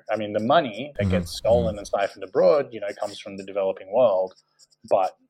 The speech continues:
Speaker 1: you know, the people that actually make the system happen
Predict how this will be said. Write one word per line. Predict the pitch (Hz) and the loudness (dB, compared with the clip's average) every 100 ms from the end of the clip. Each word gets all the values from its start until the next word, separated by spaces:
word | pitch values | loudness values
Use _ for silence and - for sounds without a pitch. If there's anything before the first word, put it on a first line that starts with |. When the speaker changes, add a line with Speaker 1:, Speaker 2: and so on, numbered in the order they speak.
| _ _ _ _ _ - | _ _ _ _ _ -12
Speaker 1:
you | 104 | -6
know, | 101 | -4
the | 117 | -4
people | - 131 110 | -2 -2 -2
that | - | 0
actually | 131 - 113 101 95 - _ _ _ - | 0 0 -6 -6 -8 -12 _ _ _ -16
make | 107 107 104 - | -4 -2 -2 -6
the | 107 | -14
system | - - 110 | -14 -14 -8
happen | 101 110 - 98 127 | -2 0 -2 -8 -12